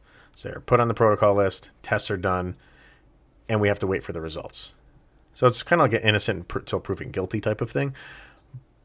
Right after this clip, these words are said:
But there's just so many guys that are on this list right now. It's next to impossible for all of them to come up negative. But we do have to wait for the results. I think that is key.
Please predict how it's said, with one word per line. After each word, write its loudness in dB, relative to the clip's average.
But 0
there's 0
just -2
so -2
many -2
guys -2
that -2
are -4
on 0
this -4
list -2
right -2
now. -8
It's -4
next -4
to -2
impossible -2
for -6
all 2
of 2
them -4
to -6
come -2
up -8
negative. 0
But 0
we 2
do 4
have 4
to 0
wait 0
for -12
the -4
results. -6
I -4
think -2
that 4
is 0
key. -8